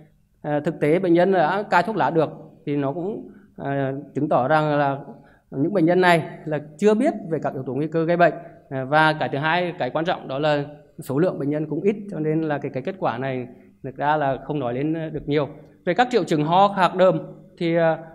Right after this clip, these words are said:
không có sự khác biệt giữa nhóm trứng và nhóm can thiệp và không có sự khác biệt, à, giữa thời điểm nghiên cứu và sau can thiệp mười hai tháng. Về, à,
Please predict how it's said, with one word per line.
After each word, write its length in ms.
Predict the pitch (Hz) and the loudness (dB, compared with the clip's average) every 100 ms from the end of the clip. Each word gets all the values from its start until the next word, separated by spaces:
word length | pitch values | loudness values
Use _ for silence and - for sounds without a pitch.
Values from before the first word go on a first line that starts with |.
| - | -2
không 180 | 208 | 0
có 100 | 214 | 0
sự 140 | - 180 | -2 -4
khác 160 | 247 226 | -4 2
biệt 160 | 185 110 - - | 2 0 -10 -10
giữa 180 | 165 | -4
nhóm 220 | 131 135 139 | -4 -4 -2
trứng 160 | 143 | -2
và 80 | 160 | 0
nhóm 180 | 139 135 | -2 -4
can 100 | 165 | -4
thiệp 200 | 170 151 151 | -2 -4 -4
và 100 | 156 | -6
không 180 | 151 170 | -4 -4
có 120 | 143 | -4
sự 140 | 147 | -6
khác 160 | 165 190 | -8 -4
biệt, 180 | 160 139 156 - - - | -4 -6 -10 -20 -20 -12
à, 100 | 127 | -6
giữa 480 | 139 160 190 202 196 196 | -2 0 2 2 0 -2
thời 100 | 165 | 0
điểm 140 | 131 | 0
nghiên 140 | 156 | 0
cứu 180 | 147 131 | -2 -4
và 200 | 147 143 | -2 -4
sau 220 | 135 147 | -4 -6
can 140 | 151 151 | -6 -6
thiệp 220 | 151 - | -8 -8
mười 100 | 135 | -10
hai 100 | 127 | -10
tháng. 200 | 120 110 - _ _ _ _ _ _ _ _ _ _ _ _ _ _ _ _ | -10 -14 -18 _ _ _ _ _ _ _ _ _ _ _ _ _ _ _ _
Về, 280 | - 160 180 | -2 2 4
à, 180 | 175 | 6